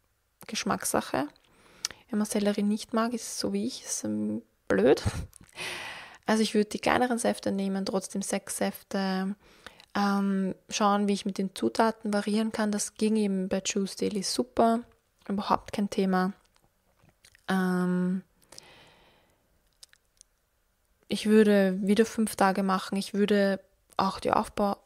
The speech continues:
also die Entlastungstage wieder so machen und die Aufbautage auch wieder so machen. Eventuell würde ich vielleicht sogar ein bisschen länger machen. Ähm, was ich aber bevorzuge,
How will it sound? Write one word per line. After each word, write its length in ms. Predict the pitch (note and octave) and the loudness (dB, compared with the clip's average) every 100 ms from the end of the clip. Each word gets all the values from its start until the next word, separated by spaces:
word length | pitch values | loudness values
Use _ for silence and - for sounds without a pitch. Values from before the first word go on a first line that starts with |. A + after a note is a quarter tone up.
| _ | _
also 180 | G3+ G3 | 0 2
die 140 | F#3+ | 0
Entlastungstage 760 | F#3+ G3+ A3+ - A3 - G3 G3 | 0 0 -2 -4 -8 -2 -2 0
wieder 160 | F#3+ F#3+ | 0 0
so 140 | G3 | -2
machen 420 | F#3 F#3+ - F3+ | -2 -2 -4 -4
und 160 | F3 - | -4 -2
die 60 | |
Aufbautage 680 | - - - - - - G3+ | -2 -2 -6 -10 -10 -10 -10
auch 120 | - | -10
wieder 120 | G3+ | -10
so 160 | G3 - | -10 -8
machen. 320 | G3+ - - | -10 -10 -4
Eventuell 640 | F#3+ G3 G3+ F#3+ F#3 F3+ F#3 | -2 0 0 0 -2 0 -2
würde 160 | F3+ | -2
ich 120 | E3+ | -4
vielleicht 300 | - F#3 F3+ | -6 -6 -8
sogar 400 | - - F#2 F2+ | -12 -8 -6 -6
ein 60 | - - _ _ | -8 -14 _ _
bisschen 260 | - F3 F#3+ | -4 0 0
länger 280 | E3 E3+ E3+ | 0 0 0
machen. 360 | E3 - - - _ _ _ _ - - - - - - - - - - _ _ _ - _ _ | -2 -8 -14 -18 _ _ _ _ -20 -18 -18 -18 -20 -20 -20 -20 -20 -20 _ _ _ -20 _ _
Ähm, 420 | G3 G3 G#3 G#3+ A3+ | 0 2 2 2 0
was 160 | A#3+ | -2
ich 120 | B3+ | 0
aber 120 | A3+ A3 | 0 2
bevorzuge, 1200 | A3 - - F3+ A#3+ - A#3 A3 A3+ A3+ A#3+ | 0 0 2 4 4 4 4 8 8 8 4